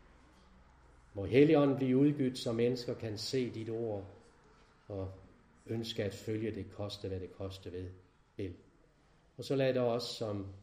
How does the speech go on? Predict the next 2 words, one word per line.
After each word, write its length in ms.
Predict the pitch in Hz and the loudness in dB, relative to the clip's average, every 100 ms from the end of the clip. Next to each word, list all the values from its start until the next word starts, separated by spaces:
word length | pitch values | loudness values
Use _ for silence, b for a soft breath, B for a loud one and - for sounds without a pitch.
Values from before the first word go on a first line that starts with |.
| - _ _ _ _ _ _ _ _ _ _ _ _ | -20 _ _ _ _ _ _ _ _ _ _ _ _
elsker 360 | 127 127 - 117 | -4 -4 -4 -6
sandheden, 720 | - 110 110 101 101 92 | -2 -2 -2 -2 -2 -2